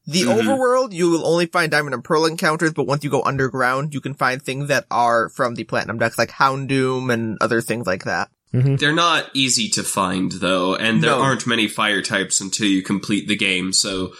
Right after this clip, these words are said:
Speaker 1: Oh,
Speaker 2: Sinnoh
Speaker 1: yeah.
Speaker 2: Fire is still in full effect.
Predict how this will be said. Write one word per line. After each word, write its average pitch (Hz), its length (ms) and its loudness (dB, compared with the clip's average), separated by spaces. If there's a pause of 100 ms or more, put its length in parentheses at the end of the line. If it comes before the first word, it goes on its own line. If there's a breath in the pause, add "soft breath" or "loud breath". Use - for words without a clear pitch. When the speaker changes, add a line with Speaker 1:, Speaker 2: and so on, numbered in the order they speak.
Speaker 1:
Oh, 151 260 2
Speaker 2:
Sinnoh 147 200 2
Speaker 1:
yeah. 107 220 2
Speaker 2:
Fire 127 420 0
is 107 200 0
still 120 300 0
in 107 240 -2
full 123 560 -2
effect. 95 680 -2